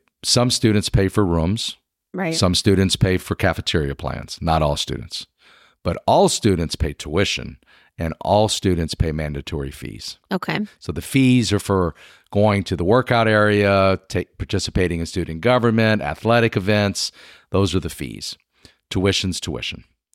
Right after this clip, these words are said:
Speaker 1: Everybody went home. People like to say that the students received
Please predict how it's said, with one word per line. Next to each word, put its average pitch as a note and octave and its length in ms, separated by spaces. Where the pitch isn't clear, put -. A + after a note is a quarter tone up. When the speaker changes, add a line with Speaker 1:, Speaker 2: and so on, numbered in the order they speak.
Speaker 1:
Everybody A#2+ 420
went G#2 200
home. C#2+ 340
People B2+ 220
like A2 220
to G#2+ 80
say G2+ 260
that E2+ 160
the F2 100
students G#2 480
received F2+ 540